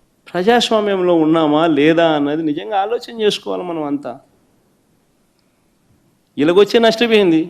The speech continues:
ఆడే సినిమా డైలాగులు రాసుకుంటే రాసుకున్నాడు, పాట పాడితే పాడితే పాడినాడు, డైలాగులు కొడితే కొడితే కొట్టినాడు. ఇలాగొచ్చే నష్టం ఏంది అంటాను నేను.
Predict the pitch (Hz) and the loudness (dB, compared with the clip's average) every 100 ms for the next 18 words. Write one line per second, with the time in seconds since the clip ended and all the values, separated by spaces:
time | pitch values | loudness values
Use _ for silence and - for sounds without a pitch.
0 | - 151 165 170 175 170 165 165 156 151 | -2 0 2 2 0 2 4 2 2 -2
1 | 151 160 151 131 - 127 120 - _ _ | -2 -2 -2 -2 -8 -10 -10 -14 _ _
2 | _ _ _ _ _ _ _ _ _ _ | _ _ _ _ _ _ _ _ _ _
3 | _ _ _ _ _ _ _ _ _ _ | _ _ _ _ _ _ _ _ _ _
4 | _ _ _ _ _ _ _ _ _ - | _ _ _ _ _ _ _ _ _ -2
5 | 180 180 180 165 185 175 160 185 151 147 | 0 2 0 0 2 2 2 0 2 2
6 | 139 135 131 - - _ _ _ _ _ | 2 0 -2 -8 -20 _ _ _ _ _
7 | _ _ _ _ _ _ _ _ _ _ | _ _ _ _ _ _ _ _ _ _
8 | _ _ _ _ _ _ _ _ _ - | _ _ _ _ _ _ _ _ _ 2
9 | 180 196 196 185 180 196 180 165 170 135 | 4 4 4 2 2 0 0 2 2 2
10 | 143 131 131 156 - _ _ _ _ _ | -2 -2 -4 -8 -20 _ _ _ _ _
11 | _ _ _ _ _ _ _ 208 247 262 | _ _ _ _ _ _ _ 0 0 2
12 | 269 262 247 226 202 156 196 240 214 165 | 2 2 2 2 4 4 4 2 0 0
13 | 120 104 | -2 -4